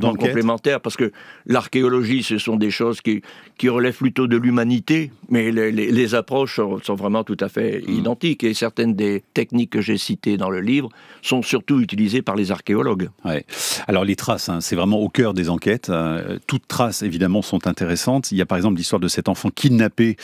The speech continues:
Speaker 1: euh, dans les années soixante, c'est en mille neuf cent soixante-sept, Kenneth Young, il a onze ans lorsqu'il est kidnappé, il est fils d'un riche financier de, de Beverly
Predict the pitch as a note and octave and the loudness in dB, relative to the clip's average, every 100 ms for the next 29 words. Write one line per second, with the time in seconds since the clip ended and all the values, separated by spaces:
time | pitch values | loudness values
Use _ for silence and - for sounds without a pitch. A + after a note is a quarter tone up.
0 | - - - E2 E2 D#2 F2 E2+ D#2+ E2 | -12 -12 -4 0 0 2 2 2 2 0
1 | D#2+ G2 - C3 E2+ E2 E2+ F#2 F2+ F#2+ | 0 -2 -2 -4 -4 -2 0 0 0 -2
2 | F2+ - E2 - E2 - - B2+ - - | -4 -4 -4 -2 -2 -2 0 0 -2 -4
3 | - G#2 F#2+ - - E2 F2+ D3 D3+ F2 | 0 2 2 -2 -2 0 2 4 2 2
4 | E2+ - A#2+ A2+ G2+ A#2+ A2 G2+ D#2+ - | -2 0 2 2 2 0 -2 -6 -10 -4
5 | A#2+ E2+ E2+ E2 E2 A#2 E3 A2+ E2+ D#2+ | -4 -4 -2 -2 2 2 2 0 -2 -4
6 | - G#2 E2+ E2 D2 C#2+ G#2+ - - F#2 | -2 -4 -2 -2 -2 -2 -2 -2 2 2
7 | E2+ - G#2 F2 D#2+ D#2+ D2+ F2 F2 D#2 | 0 0 0 2 0 -2 0 2 2 2